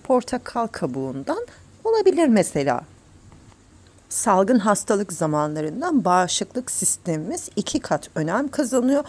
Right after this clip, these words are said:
Bununla ilgili bir bilim dalı da var. İmmünobiyoloji, bağışıklık ve savunma mekanizmasını inceleyen bilim dalı.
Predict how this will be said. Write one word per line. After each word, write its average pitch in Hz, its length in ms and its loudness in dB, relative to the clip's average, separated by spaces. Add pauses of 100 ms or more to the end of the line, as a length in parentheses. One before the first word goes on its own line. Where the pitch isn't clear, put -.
(280)
Bununla 202 400 0
ilgili 175 560 -6
bir 220 160 -4 (120)
bilim 185 360 0
dalı 156 260 -2
da 139 180 -4
var. 311 220 0 (340)
İmmünobiyoloji, 214 1500 0 (260)
bağışıklık 170 920 0 (120)
ve 233 200 0 (180)
savunma 226 460 0
mekanizmasını 170 840 -4
inceleyen 190 540 -4 (140)
bilim 180 320 2
dalı. 131 240 0